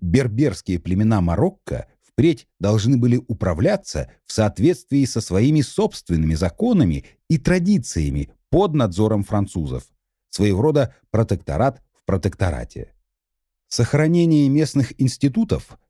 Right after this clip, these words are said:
не делало систему Леоте менее имперской по сути. Французские чиновники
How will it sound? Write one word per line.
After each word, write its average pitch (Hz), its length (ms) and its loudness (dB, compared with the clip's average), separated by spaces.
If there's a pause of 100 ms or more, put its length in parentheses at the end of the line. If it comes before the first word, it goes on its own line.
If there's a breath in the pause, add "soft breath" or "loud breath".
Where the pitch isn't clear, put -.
(100)
не 117 140 4
делало 143 600 0
систему 127 560 0
Леоте 113 640 0 (100)
менее 156 640 2
имперской 147 560 0
по 170 160 -4
сути. - 600 -6 (840)
Французские 117 640 0
чиновники 143 720 0